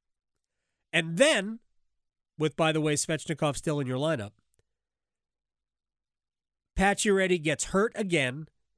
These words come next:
You know he's done for the year. You have ten million dollars in available cap space.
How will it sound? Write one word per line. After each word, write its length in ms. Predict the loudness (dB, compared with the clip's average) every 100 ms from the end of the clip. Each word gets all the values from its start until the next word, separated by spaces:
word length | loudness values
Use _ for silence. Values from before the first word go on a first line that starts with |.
| _
You 160 | -6 -4
know 280 | 0 2 2
he's 180 | 0 0
done 260 | 0 0
for 140 | -2 -2
the 120 | -2
year. 400 | -2 0 -2 -6 _ _ _
You 180 | -2 2
have 260 | 2 0 -2
ten 280 | -2 2
million 340 | 2 2 0 0
dollars 360 | 2 2 0
in 80 | -2
available 480 | 0 0 0 -2 -6
cap 280 | -2 0 0
space. 500 | -4 -6 -6 -8